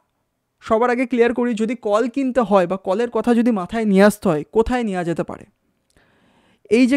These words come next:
ক্যান্ডেলটা তৈরি হয়েছে দেখছেন, আমি একটু জুম করে দেখাই, তাহলে বোঝাতে আরেকটু ভালোভাবে সুবিধা হবে। এই যে ক্যান্ডেলটা তৈরি হয়েছে, কটার সময় ক্যান্ডেল?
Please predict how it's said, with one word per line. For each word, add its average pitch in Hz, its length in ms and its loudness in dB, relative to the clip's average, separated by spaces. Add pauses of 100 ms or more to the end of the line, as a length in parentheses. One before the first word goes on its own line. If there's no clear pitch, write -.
ক্যান্ডেলটা 247 400 2
তৈরি 240 160 2
হয়েছে 254 220 0
দেখছেন, - 260 -6 (1800)
আমি 190 160 -6
একটু 214 100 -2 (100)
জুম 220 340 2
করে 240 200 4
দেখাই, 269 220 0 (340)
তাহলে 190 200 0 (100)
বোঝাতে 190 300 0
আরেকটু 202 220 -2 (100)
ভালোভাবে 180 340 -2 (100)
সুবিধা 170 340 -4
হবে। - 180 -20 (1400)
এই 226 120 4
যে 262 140 0
ক্যান্ডেলটা 233 360 2
তৈরি 240 180 4
হয়েছে, 254 200 0 (680)
কটার 214 240 2
সময় 254 220 -2
ক্যান্ডেল? 247 260 -2